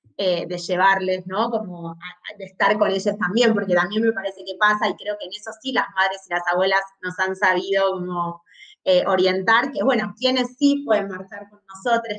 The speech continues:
quienes no, y creo que las abuelas y las madres de Plaza de Mayo nos han abrazado a todas,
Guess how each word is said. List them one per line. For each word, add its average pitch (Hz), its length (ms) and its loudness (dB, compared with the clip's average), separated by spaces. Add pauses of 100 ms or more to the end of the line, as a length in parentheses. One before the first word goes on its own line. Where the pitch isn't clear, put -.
quienes 214 300 0
no, 233 300 4 (260)
y 170 60 -14
creo 220 200 2
que 220 100 0
las 170 220 0
abuelas 208 440 2
y 214 40 -4
las 180 160 -2
madres 185 280 -4
de 180 120 -6
Plaza 180 340 -2
de 185 100 0
Mayo 202 440 -2
nos 180 160 -12
han 180 100 2
abrazado 185 560 2
a 175 120 0
todas, 190 420 2